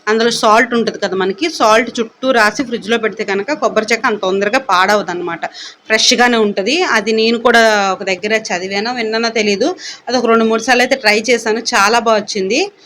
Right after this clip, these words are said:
అంటే చాలా బాగా వచ్చిందంటే సారీ, చాలా బాగుందన్నమాట, అంతగా ఏం పాడవలేదు. అలా అని వా-, పదేసి రోజులు, ఇరవై రోజులు, వారం వేసి రోజులు ఉంచకండి, just ఒక టూ త్రీ డేస్కి అయితే పర్వాలేదు. అదండి ఈరోజు వ్లాగ్ అనమాట. ఈ వ్లాగ్ కనుక నచ్చితే లైక్ కొట్టండి, షేర్ చేయండి.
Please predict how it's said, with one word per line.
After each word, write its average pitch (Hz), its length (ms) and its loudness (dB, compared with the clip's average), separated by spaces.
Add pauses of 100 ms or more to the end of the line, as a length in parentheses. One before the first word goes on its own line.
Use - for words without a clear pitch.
(220)
అంటే 214 200 0
చాలా 226 320 2
బాగా 226 180 4
వచ్చిందంటే 233 380 -4
సారీ, 220 240 0 (240)
చాలా 208 280 -2
బాగుందన్నమాట, 214 800 2
అంతగా 196 360 0
ఏం 240 100 2
పాడవలేదు. 214 500 2
అలా 196 180 2
అని 220 200 2 (400)
వా-, 185 180 0
పదేసి 202 420 -2
రోజులు, 208 260 2
ఇరవై 208 360 2 (100)
రోజులు, 208 260 0
వారం 190 300 2
వేసి 202 200 0
రోజులు 196 240 0
ఉంచకండి, 185 460 -2
just 214 340 2
ఒక 202 100 -4
టూ - 180 -6 (340)
త్రీ 208 200 0
డేస్కి 202 320 -2
అయితే 202 160 -4
పర్వాలేదు. 190 640 0 (560)
అదండి 240 320 0 (140)
ఈరోజు 214 280 0
వ్లాగ్ 196 280 0
అనమాట. 190 320 -2 (140)
ఈ 202 100 -4
వ్లాగ్ 190 320 0
కనుక 208 220 0
నచ్చితే 190 340 -4
లైక్ 180 280 -2
కొట్టండి, 208 360 0
షేర్ 202 300 -2
చేయండి. 202 300 -2